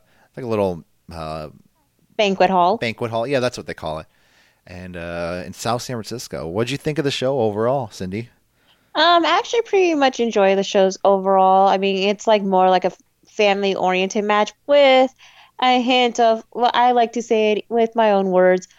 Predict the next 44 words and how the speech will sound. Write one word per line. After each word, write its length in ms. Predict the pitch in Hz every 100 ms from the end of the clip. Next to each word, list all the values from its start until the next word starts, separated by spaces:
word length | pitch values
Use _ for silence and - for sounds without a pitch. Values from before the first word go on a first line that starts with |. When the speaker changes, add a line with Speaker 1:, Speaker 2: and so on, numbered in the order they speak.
| _ _ _ _
Speaker 2:
with 200 | 330 311
a 80 | 277
hint 300 | 262 247 233 -
of 180 | 220 -
aggressive 720 | 214 208 196 180 - 180 170 -
in 280 | 180 175 170
nature. 680 | 165 156 151 - 131 135 180 _ _ _ -
Speaker 1:
Yeah, 380 | 92 76 73 73
some, 320 | - 87 85
uh, 260 | 82 80 80
some 180 | -
more 200 | 95 90
hardcore 480 | 90 98 87 - 85
fans 440 | - 90 82 85 -
in 60 |
the 80 | 85
mix, 540 | 82 85 78 - - -
you 140 | 98 90
know, 240 | 80 90 - _ _
some 160 | 113
Speaker 2:
Mm-hmm. 160 | - 95
Speaker 1:
A 20 |
P 100 | 110
W 300 | 104 98 101
faithfuls. 680 | - 92 90 - 87 85 - _ _ _ _ _
<clears throat> 160 | - - 151 113 -
It 120 | 107
felt 200 | 139 143
like 160 | 139 127
a, 220 | 110 95
it 40 | 120
felt 120 | 175
like 120 | 190
a 40 |
school 300 | 131 - 127
dance 320 | 101 92 92 -
there, 180 | 71
you 120 | 73 85
know 60 |
what 60 | 87
I 40 |
mean? 320 | 87 90 92 _ _
Last 340 | 90 82 -
night, 260 | 78 73